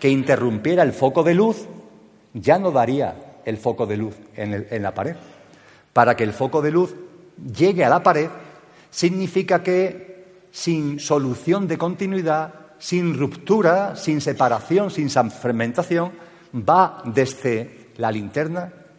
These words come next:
hasta la pared. Con lo que si vosotros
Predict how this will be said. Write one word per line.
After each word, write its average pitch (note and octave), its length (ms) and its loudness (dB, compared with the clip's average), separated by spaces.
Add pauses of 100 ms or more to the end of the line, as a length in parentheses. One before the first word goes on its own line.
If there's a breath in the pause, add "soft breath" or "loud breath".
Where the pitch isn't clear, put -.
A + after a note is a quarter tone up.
(140)
hasta C3 240 -8
la C#3+ 100 -8
pared. C#3 220 -12 (1200 soft breath)
Con C3 200 2
lo B2+ 120 2
que B2 120 -2
si B2+ 140 -4
vosotros C#3+ 600 -2